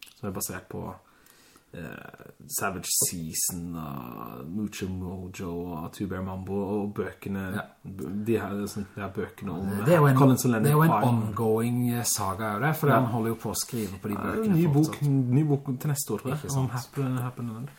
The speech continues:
Speaker 2: Ikke sant.
Speaker 1: Så det skal bli spennende, men, men
Speaker 2: Og, og
Speaker 1: Lansdale er virkelig i slaget nå. Nå, nå kommer det filmatisering mest sannsynligvis av The Thicket.
Speaker 2: Ja, med, med eh,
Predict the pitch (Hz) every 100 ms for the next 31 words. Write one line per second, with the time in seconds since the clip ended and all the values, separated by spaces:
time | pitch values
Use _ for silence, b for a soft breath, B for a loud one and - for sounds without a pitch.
0 | - 104 92 82 - 151 175 165 - 135
1 | 107 131 160 165 170 165 107 101 - 156
2 | 117 101 - 107 - 107 82 92 123 180
3 | - B - 135 131 139 139 120 107 -
4 | 110 101 104 104 90 101 104 101 - 113
5 | 110 101 95 95 - - 95 - 147 -
6 | - - 113 117 113 104 98 98 95 95
7 | 95 98 95 95 95 92 92 90 90 _
8 | _ _ _ - 90 85